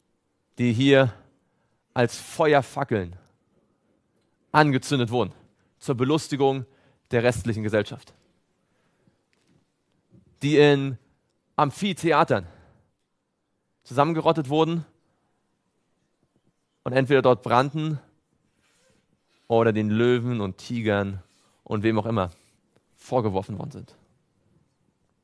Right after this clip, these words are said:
Das Ganze begann, wie gesagt, mit Nero. Und es gab eine ganze Reihe von anderen Kaisern,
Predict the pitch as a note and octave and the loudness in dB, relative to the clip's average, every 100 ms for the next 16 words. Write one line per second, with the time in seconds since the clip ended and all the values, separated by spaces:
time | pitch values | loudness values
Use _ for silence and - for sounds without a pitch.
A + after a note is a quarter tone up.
0 | _ _ _ _ C3+ - F3+ A3+ G3 F3 | _ _ _ _ -12 2 2 2 -2 0
1 | F#3+ G3 E3+ D#3 E3 D#3+ D3+ D3 - - | 0 -2 -2 0 0 0 -4 -4 -8 -20
2 | - _ _ _ _ _ _ _ _ - | -20 _ _ _ _ _ _ _ _ -6
3 | C3+ D#3 G#3+ B3 _ _ _ _ _ G#3+ | -2 -2 -2 -6 _ _ _ _ _ 2
4 | B3+ C4 B3+ A3+ A3 A#3 G#3 G#3 G3+ D3+ | 2 2 2 2 2 0 0 2 4 4
5 | F3+ D#3 G#3 E3 F3 F3+ C#3 B2+ | 0 0 0 -2 -2 0 0 -2